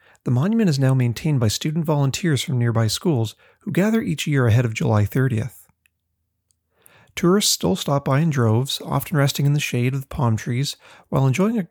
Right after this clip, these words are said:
cold glass of freshly pressed sugarcane juice from nearby vendors. While the seven thirty Monument pays tribute to a quirky moment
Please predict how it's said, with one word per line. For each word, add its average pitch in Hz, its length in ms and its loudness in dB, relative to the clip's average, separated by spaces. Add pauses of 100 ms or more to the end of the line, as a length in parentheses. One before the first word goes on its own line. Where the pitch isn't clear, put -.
cold 175 300 0
glass 143 260 0
of 127 80 -8
freshly 135 320 -4
pressed 123 340 -4
sugarcane 160 540 -2
juice 107 240 -2
from - 160 -4
nearby 113 320 2
vendors. 117 640 -4 (1200)
While 147 140 0
the 143 100 -2
seven 220 300 -2
thirty 175 240 2
Monument 120 400 2
pays 165 200 -2
tribute 139 420 -4
to - 120 -6
a 123 60 -2
quirky - 340 -4
moment 147 480 2